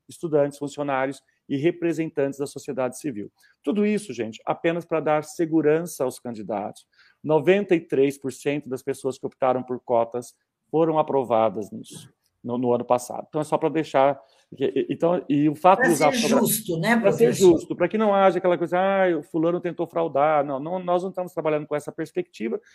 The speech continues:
Speaker 1: mas temos que ter a vigilância pra que não haja exatamente pessoas que venham usufruir de uma política, é, de, de uma maneira e-, equivocada a política de cotas. E aí o fato de a gente tá trabalhando com as, com as fotografias que vão ser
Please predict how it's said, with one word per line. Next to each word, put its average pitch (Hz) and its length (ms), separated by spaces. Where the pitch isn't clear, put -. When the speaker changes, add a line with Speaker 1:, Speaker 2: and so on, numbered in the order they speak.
Speaker 1:
mas 170 220
temos 180 220
que - 80
ter 180 160
a 180 40
vigilância 175 640
pra 175 140
que 180 100
não 185 220
haja 139 380
exatamente 143 840
pessoas 147 540
que 165 120
venham 131 280
usufruir 139 500
de 139 100
uma 156 120
política, 143 760
é, 127 280
de, - 260
de 139 80
uma 147 120
maneira 135 720
e-, 160 260
equivocada 139 800
a 143 80
política 139 400
de - 120
cotas. - 420
E 160 80
aí 170 120
o 233 60
fato 175 240
de 160 40
a 143 40
gente 147 140
tá 147 100
trabalhando 131 400
com 131 80
as, 127 160
com - 140
as 127 160
fotografias 123 840
que 127 120
vão 127 140
ser 135 160